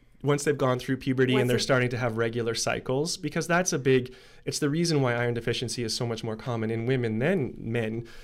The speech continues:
Speaker 1: is because they have monthly blood loss that men don't have and pregnancy, both of which are real drivers of, of iron levels going low.
Speaker 2: Right.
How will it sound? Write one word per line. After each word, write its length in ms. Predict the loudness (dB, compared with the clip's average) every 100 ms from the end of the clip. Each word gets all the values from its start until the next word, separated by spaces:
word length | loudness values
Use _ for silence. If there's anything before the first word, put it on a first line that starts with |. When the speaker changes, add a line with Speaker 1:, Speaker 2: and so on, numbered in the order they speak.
| -14 -6
Speaker 1:
is 120 | -4
because 380 | -4 -2 -2 0
they 80 |
have 480 | -2 0 2 2 0
monthly 400 | -2 -2 -2 -4
blood 260 | -2 0 0
loss 280 | 0 0 -4
that 120 | -4
men 180 | -4 -2
don't 160 | -4
have 340 | -4 -4 -6 -4
and 320 | 0 2 0 0
pregnancy, 500 | -2 -2 -6 -8 0
both 240 | 0 2
of 120 | 0
which 180 | -2 0
are 80 | -2
real 640 | 0 2 2 2 2 0 -6 -10
drivers 640 | -2 2 2 2 0 -2
of, 180 | -2 -4
of 220 | -4 -6 -4
iron 300 | -2 -2 0
levels 260 | -2 -4 -4
going 300 | -6 -6 -6
low. 80 | -6
Speaker 2:
Right. 280 | -6 -8